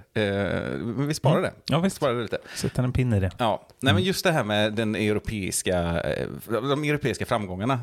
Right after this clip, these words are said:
Speaker 1: tycker jag är värt att prata om igen. Sånt där vi har pratat om tidigare.
Speaker 2: Mm.
Speaker 1: Eh, det är ju inte bara som europé liksom, det är viktigt, utan, eller som jag tar upp det, eller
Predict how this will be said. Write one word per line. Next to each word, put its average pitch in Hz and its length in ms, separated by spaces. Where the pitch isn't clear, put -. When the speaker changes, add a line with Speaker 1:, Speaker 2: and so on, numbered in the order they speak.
Speaker 1:
tycker 98 280
jag 90 180
är 92 140
värt 90 260
att 87 80
prata 90 260
om 87 200
igen. 120 400
Sånt 135 180
där 95 140
vi 95 80
har 90 80
pratat 82 300
om 82 160
tidigare. 98 440
Speaker 2:
Mm. 107 180
Speaker 1:
Eh, 101 440
det 101 60
är 104 60
ju 127 80
inte 139 160
bara 95 240
som 92 280
europé 104 580
liksom, 71 540
det 92 180
är 87 60
viktigt, - 360
utan, 90 340
eller 87 260
som - 160
jag 90 100
tar 87 80
upp - 140
det, - 60
eller - 300